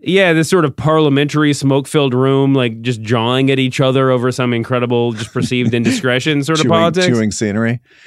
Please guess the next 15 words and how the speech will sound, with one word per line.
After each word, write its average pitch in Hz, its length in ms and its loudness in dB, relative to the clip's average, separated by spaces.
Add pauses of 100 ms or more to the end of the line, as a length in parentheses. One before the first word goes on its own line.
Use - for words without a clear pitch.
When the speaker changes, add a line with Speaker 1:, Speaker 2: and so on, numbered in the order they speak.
(120)
Speaker 2:
He, 185 320 2
uh, 214 60 4
Speaker 1:
Yeah. 147 200 2
Speaker 2:
and 160 140 2
by 160 160 2
the 240 80 4
way, 139 160 2
he 180 120 -2
came 165 280 0
ready 143 160 2
to 113 80 2
play 151 260 0
today 87 260 -2
because 110 260 -4
that, 180 200 0